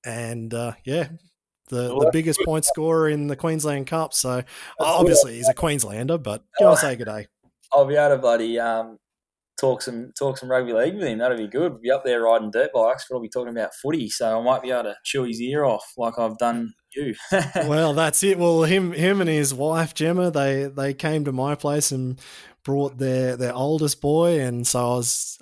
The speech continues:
Speaker 1: I was riding around. Like, he, they came out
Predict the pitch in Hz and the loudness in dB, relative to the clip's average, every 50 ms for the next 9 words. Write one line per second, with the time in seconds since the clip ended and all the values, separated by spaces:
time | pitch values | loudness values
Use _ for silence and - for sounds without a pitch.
0 | - 127 131 139 139 135 147 160 170 170 160 151 160 190 202 - 160 151 147 - | -6 -4 -2 -2 -2 0 2 2 2 2 0 0 0 0 0 0 0 -2 0 0
1 | 175 165 165 - - - - - - - - 139 143 - 185 190 180 160 151 156 | -2 -2 -2 -4 -10 -16 -20 -18 -8 -2 -2 0 0 2 2 2 2 2 2 2
2 | 165 170 151 127 - | 2 2 2 0 -4